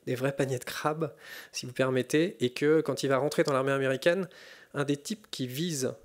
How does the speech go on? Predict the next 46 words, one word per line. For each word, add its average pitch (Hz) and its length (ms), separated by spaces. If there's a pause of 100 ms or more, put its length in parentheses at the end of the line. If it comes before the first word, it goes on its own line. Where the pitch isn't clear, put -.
(200)
qui, 131 220
qui 139 200
il 147 80
est, 170 160
est-ce - 120
qu'il 135 200
est, 180 100
est-ce - 140
qu'il 127 180
est 127 60
De 131 100
Gaulle 131 220
French, - 560
Vichy 131 320
French, - 480 (420)
bah, 120 80
ce - 100
type-là, 196 360
il 180 60
l'a 135 80
rencontré 165 580
au, 131 100
au 135 160
Groenland, 139 580 (220)
et - 40
ce - 100
type-là, - 260
il 170 60
est - 20
un 127 80
peu - 120
jaloux. 156 360 (760)
Et - 40
donc 143 140
ce 143 100
type-là 156 380
va, 123 400 (320)
va 123 100
mettre 165 260
le 135 120
doute 143 500 (120)
au 127 60
niveau 127 220
des 131 180
autorités 135 420
américaines, 135 680